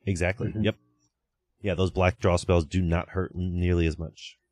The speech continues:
Speaker 1: which is very nice 'cause they are powerful. They just, they're just sorcery speed. So you're, uh, you're sitting there with tapped lands until your next turn. But yeah, that's a really good point. You know, if you're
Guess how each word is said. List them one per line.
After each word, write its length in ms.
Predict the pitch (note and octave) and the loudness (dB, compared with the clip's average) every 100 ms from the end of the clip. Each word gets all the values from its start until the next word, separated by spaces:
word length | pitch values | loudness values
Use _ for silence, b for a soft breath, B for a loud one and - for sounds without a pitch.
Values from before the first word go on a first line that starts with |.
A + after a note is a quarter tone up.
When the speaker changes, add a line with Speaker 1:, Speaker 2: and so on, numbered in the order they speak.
| _ _ _ _ _ _ _ _ _ _ _ _ _ _ _ _ | _ _ _ _ _ _ _ _ _ _ _ _ _ _ _ _
Speaker 1:
which 140 | E2+ | -6
is 100 | E2 | -4
very 220 | D2+ D#2+ | 0 0
nice 160 | D2+ E2 | 0 -2
'cause 140 | G#2+ | 2
they 120 | F#2 G2+ | 4 6
are 140 | A#2 | 4
powerful. 480 | - A#2+ C3+ - D#2 | 0 -2 -2 -6 -2
They 120 | F#2 | -2
just, 240 | F#2 F#2 | -2 -6
they're 120 | - E2 | -6 -6
just 180 | G2 | -4
sorcery 380 | - B2+ - E2+ | -4 -4 -4 -8
speed. 360 | E2 - D#2+ D2+ | -8 -6 -6 -4
So 600 | F2+ F2+ F#2+ F#2+ G2+ G#2 | -2 0 2 2 2 2
you're, 340 | G2+ A2+ A#2 | 0 2 2
uh, 140 | A2+ A#2 B B B B | 2 2 B B B B
you're 100 | G2+ | -6
sitting 260 | - A2 G2+ | -4 -2 2
there 100 | A2+ | 2
with 140 | G#2 | 2
tapped 300 | - A#2 G#2+ | 2 0 0
lands 340 | G2+ A#2+ A#2 F2+ | 0 2 2 0
until 220 | F2 F2+ | 0 0
your 120 | E2+ | 0
next 200 | E2 - | 0 -4
turn. 220 | - D#2+ | -6 -2
But 80 | G2+ | 2
yeah, 140 | G#2+ - B B | 4 2 B B
that's 140 | G#2 | -2
a 60 | B2 | 0
really 240 | G#2+ G#2 G2 | 4 4 4
good 180 | G2+ | 0
point. 300 | - A2+ F2+ - b b b | 0 -2 -2 -6 b b b
You 100 | F2 | -4
know, 100 | E2 | -2
if 160 | D#2 | -2
you're 360 | G2 F#2+ F#2 F#2 | 2 4 4 2